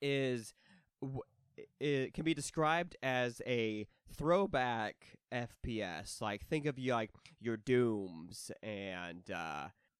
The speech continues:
a Dusk, which is supposed to be a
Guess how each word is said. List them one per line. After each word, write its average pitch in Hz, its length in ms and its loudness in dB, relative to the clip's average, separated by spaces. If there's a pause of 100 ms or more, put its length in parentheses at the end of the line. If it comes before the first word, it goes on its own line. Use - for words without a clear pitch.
(120)
a 107 120 0
Dusk, 147 680 -2
which 117 220 -4
is 113 140 -4
supposed - 380 -4
to 101 60 -10
be 95 520 -6
a 101 300 -2